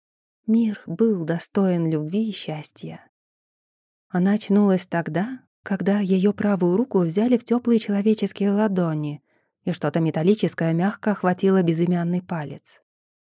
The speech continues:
Прикосновение не вызывало боли, и Эрику накрыло солёной волной прозрачной детской радости. Она будет жить и играть, музыка не оставит её.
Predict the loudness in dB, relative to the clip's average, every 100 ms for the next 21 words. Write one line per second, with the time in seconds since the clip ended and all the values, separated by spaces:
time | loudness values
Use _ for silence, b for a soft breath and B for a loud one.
0 | _ -4 -2 0 2 4 4 4 6 6
1 | 6 6 4 4 2 0 -2 -2 -2 -4
2 | -8 -12 _ _ _ _ -4 -4 0 0
3 | 0 0 2 4 4 2 4 4 2 2
4 | 4 4 4 4 2 2 2 0 0 -2
5 | -2 -2 -2 -2 -4 -6 -6 -6 -10 -14
6 | -16 -16 -16 _ _ _ _ 0 2 2
7 | 2 0 2 0 0 0 0 2 0 0
8 | -2 -4 -8 -18 _ _ 2 6 6 6
9 | 6 6 6 2 0 0 -2 -6 -6 -8
10 | -12